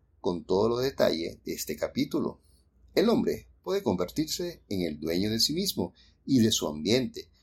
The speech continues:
porque tiene el poder de influir en su propio subconsciente. Llevar a cabo la transmutación del deseo en dinero conlleva el empleo de la autosugestión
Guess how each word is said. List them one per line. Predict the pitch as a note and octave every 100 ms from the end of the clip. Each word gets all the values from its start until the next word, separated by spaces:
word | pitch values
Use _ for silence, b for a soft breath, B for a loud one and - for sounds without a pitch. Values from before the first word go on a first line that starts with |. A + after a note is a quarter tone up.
| _ -
porque | E3 G3+
tiene | G#3 A#3
el | A3+ F#3
poder | - F2 B2+ E3
de | F3
influir | F#3 G3 G#3+ A2 F2+ -
en | G#2 F#2
su | - E2 -
propio | - F#2+ A#2+ F3 E3
subconsciente. | - F3 - - F#3 - G#2+ D2+ - - - - - _ _ _ _ - - _ _ _ -
Llevar | G2+ E2
a | D#2+
cabo | - F#2+ G#2
la | G#2+ G#2
transmutación | G#2 F#2+ - F#2+ F#2+ G2+ G2+ C3 A#2 D2+
del | D2 D#2
deseo | F#2 - F3 E3+ F3 - b b -
en | A#2+ A#2
dinero | C3 F#3+ F#3+ F#3
conlleva | A2+ F2+ D#2+ G2+ D3 D#3+ D#3
el | D#3
empleo | D3 - A#2+ D#2+ C#2 D2 _ _ _ -
de | F2+
la | E2 D2
autosugestión | - E2 B2 - - D#3 D#3 D#3 G2 C2+